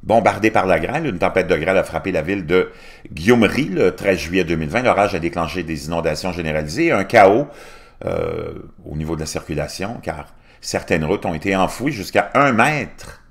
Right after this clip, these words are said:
un mètre de grêle.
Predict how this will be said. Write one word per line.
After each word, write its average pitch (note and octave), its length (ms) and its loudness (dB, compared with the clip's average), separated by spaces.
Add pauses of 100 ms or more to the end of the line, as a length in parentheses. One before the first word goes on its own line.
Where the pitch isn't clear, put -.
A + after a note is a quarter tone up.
(200)
un G2 180 0
mètre G2 760 -8 (120)
de D#2 140 -10
grêle. D#2 1040 -6